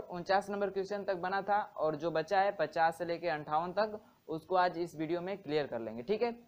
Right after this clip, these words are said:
तो सबसे पहले हम लोग पैंतीस नंबर question को solve कर लेते हैं, फिर हम लोग, अ, पचास नंबर question से, अ, serial wise solve करते हुए अंठावन question तक solve करेंगे, ठीक है।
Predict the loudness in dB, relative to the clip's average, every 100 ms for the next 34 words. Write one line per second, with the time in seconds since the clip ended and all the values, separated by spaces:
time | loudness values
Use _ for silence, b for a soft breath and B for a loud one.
0 | _ _ _ -2 2 4 4 4 4 4
1 | 2 6 4 4 -4 0 0 0 -2 -2
2 | -4 -2 -4 2 2 4 2 0 0 -2
3 | -4 -8 -14 _ _ -2 0 0 -2 -4
4 | -14 _ _ _ _ 0 0 2 0 4
5 | 4 2 -4 -4 -4 -8 -8 -6 -4 -4
6 | -6 _ _ 0 4 4 4 2 -6 _
7 | _ _ _ -8 2 2 4 2 2 0
8 | 0 -2 0 0 2 -2 0 -2 -2 -6
9 | -10 -8 -6 -6 -2 -2 -2 -8 -8 -4
10 | 0 0